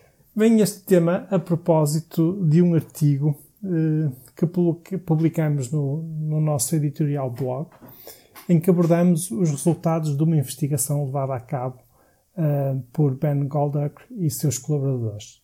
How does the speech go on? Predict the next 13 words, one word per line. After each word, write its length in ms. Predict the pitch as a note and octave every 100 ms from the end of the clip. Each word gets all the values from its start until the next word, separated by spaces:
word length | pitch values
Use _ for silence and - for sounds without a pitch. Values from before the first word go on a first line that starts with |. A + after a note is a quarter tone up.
| -
Aliás, 640 | D3 C#3 C3+ D3+ - - _ _ _ _
é 160 | E3+ C3+
desse, 480 | D3+ E3 - D#3 C#3+ _
do, 320 | D#3 D3+ D3+ C#3
do 400 | B2+ - D3+ D3+
artigo 340 | A#2 E3 C#3+
original 760 | D3 A#2+ C#3+ C#3 B2+ C#3 E3+ -
que 80 | E3
nós 360 | D3 C#3+ C#3
retiramos 680 | - C#3+ D#3+ C#3+ C3+ C#3+ C#3+
também 360 | D#3+ C#3+ C#3+ C#3+
esta 200 | A#2 D#3+
explicação, 880 | - - D3 D#3 A#2 C#3+ C#3 D3